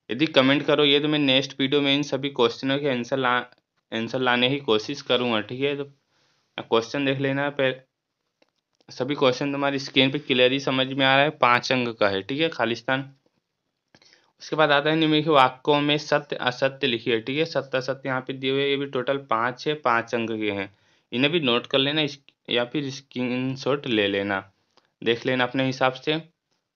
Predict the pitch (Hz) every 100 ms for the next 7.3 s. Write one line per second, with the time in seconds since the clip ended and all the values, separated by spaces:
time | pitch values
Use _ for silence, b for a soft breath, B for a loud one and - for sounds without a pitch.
0 | _ 117 117 135 143 127 131 135 135 147
1 | 143 151 160 _ _ _ _ _ 113 -
2 | 156 156 156 165 165 - _ _ _ _
3 | _ _ - - 143 151 139 135 131 123
4 | 117 117 113 147 165 160 131 127 131 135
5 | 139 135 135 135 - 131 131 135 139 139
6 | 135 131 131 139 135 135 117 117 - -
7 | - 135